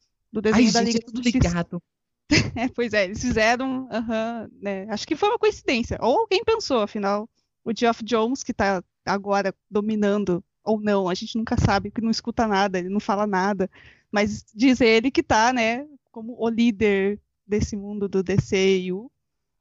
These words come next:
Speaker 1: ele sabe dessas coisas, então talvez ele tenha falado, "Ó, que tal, hein,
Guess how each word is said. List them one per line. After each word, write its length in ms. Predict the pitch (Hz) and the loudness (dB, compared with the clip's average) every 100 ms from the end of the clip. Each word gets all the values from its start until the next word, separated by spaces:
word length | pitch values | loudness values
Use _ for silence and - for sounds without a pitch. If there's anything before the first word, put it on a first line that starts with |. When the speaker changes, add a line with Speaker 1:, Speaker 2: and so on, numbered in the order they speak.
| _ | _
Speaker 1:
ele 420 | - 190 196 247 - | 0 2 2 2 2
sabe 340 | - 247 262 | 2 0 0
dessas 300 | 269 - 349 | 0 0 -2
coisas, 400 | - 285 226 214 | 0 2 2 -4
então 220 | 208 214 | -8 -6
talvez 420 | 214 226 196 202 | 0 0 2 0
ele 140 | 226 262 | 2 0
tenha 240 | 254 240 | 0 -2
falado, 380 | - 262 220 185 | 0 2 2 2
"Ó, 340 | 214 254 220 202 _ - | 0 2 2 -2 _ -8
que 100 | 277 | -2
tal, 380 | - 240 208 202 | 2 4 4 4
hein, 280 | 202 226 | 0 -2